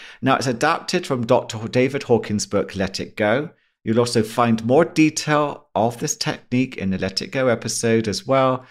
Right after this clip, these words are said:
And my surrender experiment episode also goes into how I've been working with this in more detail. When you notice a negative thought or feeling being triggered, don't suppress or even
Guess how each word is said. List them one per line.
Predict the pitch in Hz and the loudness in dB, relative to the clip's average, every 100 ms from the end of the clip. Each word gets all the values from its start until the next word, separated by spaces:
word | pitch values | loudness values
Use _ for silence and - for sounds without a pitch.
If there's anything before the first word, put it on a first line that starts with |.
| - - | -20 -10
And | 117 117 | 0 2
my | 117 | 2
surrender | 117 120 107 165 190 135 | 2 2 4 4 4 2
experiment | - - - 110 107 104 - | 2 -2 0 2 2 0 -4
episode | 110 117 117 117 110 - | -4 -4 -2 2 0 0
also | - 110 110 127 | -4 -4 -2 -4
goes | 120 104 98 98 - | -2 -2 -2 -2 -4
into | - 98 95 | -6 -8 -8
how | 98 - 120 | -10 -4 -2
I've | 135 | 0
been | 113 | 0
working | 104 104 - 104 | 2 0 -2 -6
with | 101 | -2
this | 98 101 - - _ _ | 0 0 -4 -8 _ _
in | 101 | -4
more | 98 98 95 | -2 0 -2
detail. | 95 92 87 - 73 - - _ _ _ _ _ _ _ _ _ _ _ - | -2 -4 -4 -8 -10 -12 -20 _ _ _ _ _ _ _ _ _ _ _ -6
When | 120 151 | -2 0
you | 180 185 | 2 2
notice | 156 123 117 - - | 4 2 2 -2 -2
a | - | -2
negative | 107 110 127 - - 143 | 0 2 2 0 -4 -4
thought | - 107 98 | 0 0 2
or | 120 | 0
feeling | - 131 131 127 | 0 0 2 2
being | 123 123 | 2 0
triggered, | 123 110 95 98 104 - _ _ _ 98 | 0 -2 0 0 -2 -4 _ _ _ -6
don't | 110 107 107 - - | 2 2 2 -2 -4
suppress | - 131 - 104 98 - - _ _ _ _ _ | -4 -4 0 2 2 0 -6 _ _ _ _ _
or | - 120 113 - | 4 6 6 2
even | 143 151 147 110 107 110 | 2 4 4 4 4 0